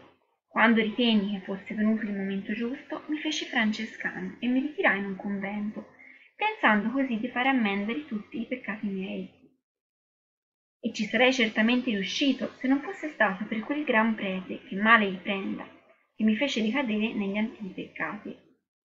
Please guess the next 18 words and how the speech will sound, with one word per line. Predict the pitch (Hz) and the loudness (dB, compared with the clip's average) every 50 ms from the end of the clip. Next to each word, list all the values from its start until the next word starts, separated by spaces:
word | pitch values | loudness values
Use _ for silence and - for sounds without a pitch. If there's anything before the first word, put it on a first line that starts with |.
| _ _ _ _ _ _ _ - | _ _ _ _ _ _ _ -2
Ma | 370 359 | 2 4
io | 349 277 254 294 302 | 6 6 8 6 8
voglio | 247 220 220 220 214 208 | 10 8 8 8 6 0
che | 202 214 | -2 -4
tu | - - 277 | -4 -4 -8
sappia | - - - 214 196 - - 214 | -6 -4 -4 -4 -4 -4 -8 -10
per | 214 - 262 | -6 -4 -2
bene | 226 208 214 208 196 220 | 0 0 0 0 0 -2
in | 220 208 | -2 -4
che | 220 - | -4 -4
modo | 240 247 262 285 311 359 381 - - - | -2 0 2 4 4 2 2 0 -6 -8
e | 277 | -8
per | 262 - 226 - | -8 -8 -10 -8
quale | - - 233 220 233 | -4 -2 0 0 0
motivo | 247 277 - 269 269 254 277 277 | 0 -2 -2 0 0 0 0 -2
tutto | - 277 262 - 320 | -4 -6 -8 -6 -8
ciò | 320 - - 190 | -8 -6 -6 -6
accadde, | 175 - - - 214 233 - - - - | -6 -8 -14 -16 -14 -14 -16 -16 -16 -18